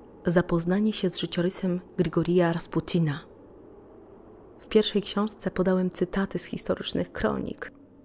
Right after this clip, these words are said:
Tam opisane jest, jak nieuczony chłop Rasputin z głuchej syberyjskiej wioski, gdzie rośnie syberyjski cedr, w tysiąc dziewięćset siódmym roku przyszedł do stolicy,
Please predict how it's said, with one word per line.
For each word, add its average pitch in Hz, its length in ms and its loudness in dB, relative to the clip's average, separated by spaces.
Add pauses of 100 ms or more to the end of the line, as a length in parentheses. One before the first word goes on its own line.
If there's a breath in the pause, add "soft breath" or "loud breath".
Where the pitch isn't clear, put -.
(140)
Tam 170 480 0
opisane 196 580 0
jest, - 440 -6 (240)
jak - 540 -2
nieuczony 175 520 4
chłop - 400 0
Rasputin - 680 0
z 165 80 -6
głuchej 180 320 2
syberyjskiej 175 580 2
wioski, - 640 -4 (420 loud breath)
gdzie 165 180 4
rośnie 160 380 2
syberyjski - 580 -2
cedr, - 500 -4 (360)
w - 60 -20
tysiąc 165 380 -2
dziewięćset 180 460 2
siódmym 175 300 -2
roku 185 300 0 (500 loud breath)
przyszedł 214 600 2
do 196 240 2
stolicy, 196 640 0